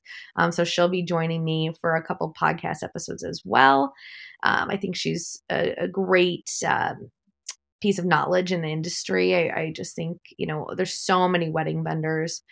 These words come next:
um, that really have a full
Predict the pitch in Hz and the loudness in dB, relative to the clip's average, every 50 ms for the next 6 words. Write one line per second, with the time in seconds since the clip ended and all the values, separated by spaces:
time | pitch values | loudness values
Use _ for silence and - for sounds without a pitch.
0 | - - _ _ _ - - - 78 - - - - - 190 - _ _ _ _ | -20 -20 _ _ _ -6 -4 -4 -4 -4 -8 -12 -16 -18 -20 -20 _ _ _ _
1 | _ _ _ - 180 175 165 160 - - _ _ _ _ _ _ _ 175 185 175 | _ _ _ 0 2 4 4 4 0 -8 _ _ _ _ _ _ _ -8 -2 4
2 | 180 180 175 175 175 170 160 160 156 165 165 160 160 160 156 - _ - 165 160 | 8 8 10 10 8 6 4 2 0 0 0 0 0 -2 -2 -6 _ 0 2 2
3 | 156 156 156 | 2 2 0